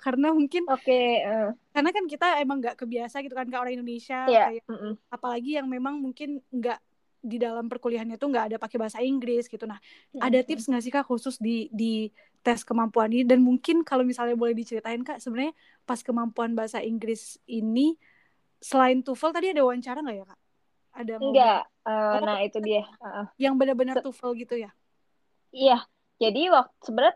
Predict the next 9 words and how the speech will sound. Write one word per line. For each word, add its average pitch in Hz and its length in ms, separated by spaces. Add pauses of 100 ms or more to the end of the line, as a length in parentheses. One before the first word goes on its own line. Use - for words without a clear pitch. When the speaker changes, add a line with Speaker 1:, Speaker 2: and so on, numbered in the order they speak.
Speaker 2:
tes - 100
kemampuan 226 480
bahasa 240 160
Inggris 220 220
itu 349 100
tidak 233 160
perlu 240 240
ditakutkan, 220 720
teman-teman. 208 480